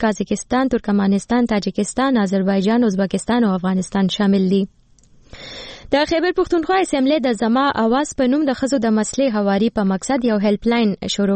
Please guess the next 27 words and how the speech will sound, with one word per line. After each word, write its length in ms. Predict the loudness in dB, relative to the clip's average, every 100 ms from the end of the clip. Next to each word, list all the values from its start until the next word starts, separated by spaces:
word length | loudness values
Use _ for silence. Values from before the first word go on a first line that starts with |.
| 0
کړی 160 | 0 2
دی. 100 | 0 -4 -18 -6 -4
د 100 | 0
خیبر 240 | 0 0 -2
پښتونخوا 380 | -2 -2 0 0
د 100 | 0
ښځو 220 | 0 0 0
پارلماني 440 | 0 2 2 2 0
کمیټه 340 | 0 0 0 0
یا 60 | 0 -2
کاکس 280 | -2 -4 -2 -2
مشرې 560 | 0 -2 -2 -6 -4 0
معراج 320 | 0 0 0
همایون 420 | 0 2 0 0 0
مشال 280 | 0 0 0
ریډیو 240 | 0 0
ته 60 | 2
وویل 200 | 0 0
چې 40 | -2 -2
په 160 | -4 -2
اسمبلی 320 | 0 0 0
کې 100 | 0 0
د 100 | 0
لرې 160 | 0 -2
پرتو 260 | -2 0 0 -2 -2
سیمو 240 | 0 0 0
ښځینه 300 | 0 2